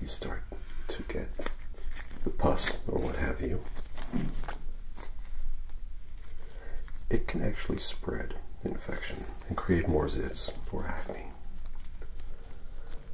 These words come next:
So once we are happy that that is all clear,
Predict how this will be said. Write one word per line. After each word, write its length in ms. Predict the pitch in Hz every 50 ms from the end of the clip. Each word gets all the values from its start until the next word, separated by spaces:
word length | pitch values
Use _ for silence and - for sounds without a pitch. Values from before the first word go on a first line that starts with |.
| - - - - - - - - - - - - - - - - - - - - - - - - - - - - - - - - - - - - - - - - - - - - - - - - - - - - -
So 200 | - - 220 226
once 520 | 185 101 85 - - - - - - -
we 120 | 82 76 -
are 60 | -
happy 520 | - - - 92 - - - - 90 101 - - - - -
that 140 | - - -
that 180 | - - - -
is 120 | - -
all 160 | - - -
clear, 420 | - - - - - - - -